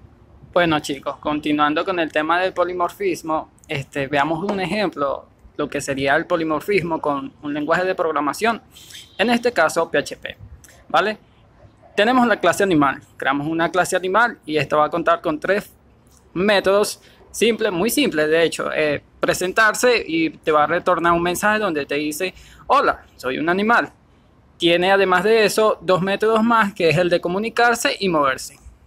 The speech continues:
Perfecto. Ahora bien, para crear un polimorfismo tendríamos que crear otra clase aparte. Y esta,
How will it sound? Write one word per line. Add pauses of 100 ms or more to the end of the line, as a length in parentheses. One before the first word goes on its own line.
(140)
Perfecto. (1000)
Ahora
bien, (640)
para
crear
un
polimorfismo (100)
tendríamos
que
crear
otra
clase (380)
aparte. (600)
Y
esta,